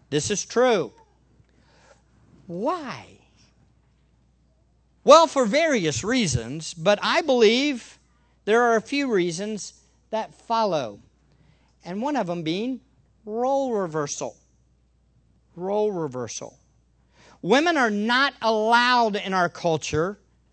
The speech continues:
to be women. They're not. If you are,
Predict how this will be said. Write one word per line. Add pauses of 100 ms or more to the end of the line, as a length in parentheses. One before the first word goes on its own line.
(460)
to
be
women. (3500)
They're
not. (680)
If
you
are,